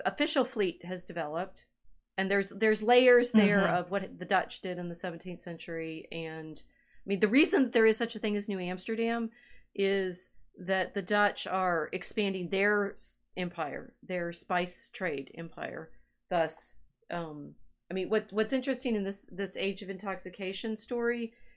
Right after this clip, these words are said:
Speaker 1: is the
Speaker 2: Mm-hmm.
Speaker 1: Portuguese start it, and then it, the British take it over. So that the, the British become the great drug dealers of modernity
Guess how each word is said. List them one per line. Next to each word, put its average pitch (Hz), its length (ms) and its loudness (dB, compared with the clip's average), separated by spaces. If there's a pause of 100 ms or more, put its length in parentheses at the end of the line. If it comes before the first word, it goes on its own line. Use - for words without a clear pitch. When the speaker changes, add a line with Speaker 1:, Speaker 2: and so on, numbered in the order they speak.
(120)
Speaker 1:
is 190 440 0 (280)
the - 80 -2
Speaker 2:
Mm-hmm. 240 100 -8
Speaker 1:
Portuguese 240 600 6
start 190 360 0
it, 277 300 0 (840)
and 208 180 2
then 220 140 6
it, 190 280 -2
the 202 120 2
British 233 400 4
take 202 220 -4
it 180 80 -6
over. 180 440 -4 (420)
So 185 680 2
that 190 180 -4
the, 185 140 -4 (120)
the 196 60 -4
British 254 420 4
become 208 420 -4
the 190 100 -2
great 180 280 -2
drug 180 240 0
dealers 156 560 -8 (100)
of 165 340 -4
modernity 175 760 -6